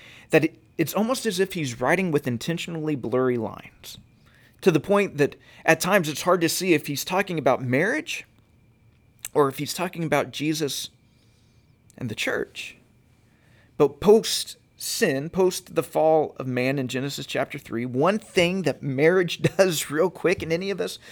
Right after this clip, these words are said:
who have been married for any time at all, we can testify to this. One thing that marriage does real quick is it reveals just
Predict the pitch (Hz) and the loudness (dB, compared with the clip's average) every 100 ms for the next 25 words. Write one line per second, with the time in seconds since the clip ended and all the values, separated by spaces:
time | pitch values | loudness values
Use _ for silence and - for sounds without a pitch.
0 | - - - 151 156 143 160 147 165 180 | -18 -16 -2 0 2 0 -2 4 6 6
1 | 175 147 - 151 175 180 170 165 147 151 | 2 -4 -2 0 0 0 0 2 4 6
2 | 175 151 170 160 147 - - - - 208 | 6 4 2 0 -4 -4 -4 -4 0 0
3 | - 170 180 - 180 175 180 180 - 165 | 4 4 2 2 0 0 -2 -4 -2 0
4 | 196 190 180 165 135 151 151 - 151 135 | 0 -2 -2 -2 2 0 -2 -2 -2 0
5 | 147 165 165 131 135 - 131 139 - 120 | 0 0 0 -4 -2 -6 -2 -2 -2 -8
6 | 110 120 185 190 180 180 - 165 190 - | -4 0 4 2 0 -6 -4 -4 -4 -6